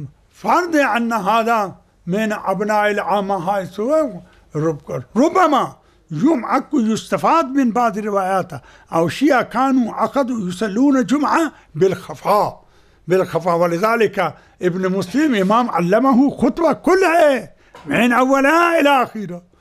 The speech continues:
إذا هو ماكو جمعة شنو يصلي؟ فهذا معناه كانوا يصلون في الخفاء، ولكن لم يذكر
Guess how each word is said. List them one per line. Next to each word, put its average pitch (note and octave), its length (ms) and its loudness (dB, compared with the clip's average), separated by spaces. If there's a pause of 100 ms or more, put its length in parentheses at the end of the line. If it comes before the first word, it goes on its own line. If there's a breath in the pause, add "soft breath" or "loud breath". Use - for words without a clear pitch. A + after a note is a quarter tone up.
(240 soft breath)
إذا G3 180 4
هو G#3+ 220 4
ماكو A3 380 0
جمعة D4 600 -2 (360 soft breath)
شنو F4 400 2
يصلي؟ F3+ 520 -4 (340 soft breath)
فهذا D3 260 -2
معناه G3+ 280 -2
كانوا A3 380 -2
يصلون A3+ 600 -4 (220 soft breath)
في G#3+ 120 -6
الخفاء، E3 580 -4 (360 loud breath)
ولكن A#3+ 540 2
لم F4 520 2
يذكر A3+ 500 -2